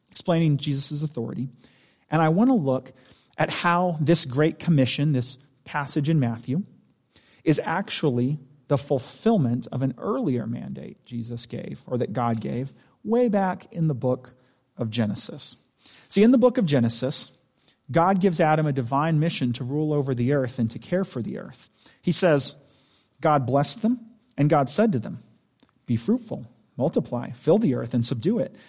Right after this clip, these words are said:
Rule the fish of the sea, the birds of the sky, and every creature that crawl-, crawls upon the earth.'"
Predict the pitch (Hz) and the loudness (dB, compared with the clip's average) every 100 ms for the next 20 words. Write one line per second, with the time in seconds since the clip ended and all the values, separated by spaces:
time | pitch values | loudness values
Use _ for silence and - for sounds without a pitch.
0 | _ - 139 247 220 123 127 - 117 120 | _ -4 2 4 2 0 -2 -2 -4 -2
1 | - 127 120 107 127 120 117 117 - 131 | 0 2 0 0 -2 0 -2 -2 -2 0
2 | 113 104 101 - _ _ - 104 113 110 | -2 -2 -6 -14 _ _ -8 -2 -2 -2
3 | 110 - 120 120 117 - - 110 117 - | -6 -10 -12 -10 -14 -14 -16 -12 -12 -14
4 | _ 117 110 110 - 107 98 107 113 110 | _ -6 -4 -6 -10 -12 -10 -10 -10 -14
5 | - | -20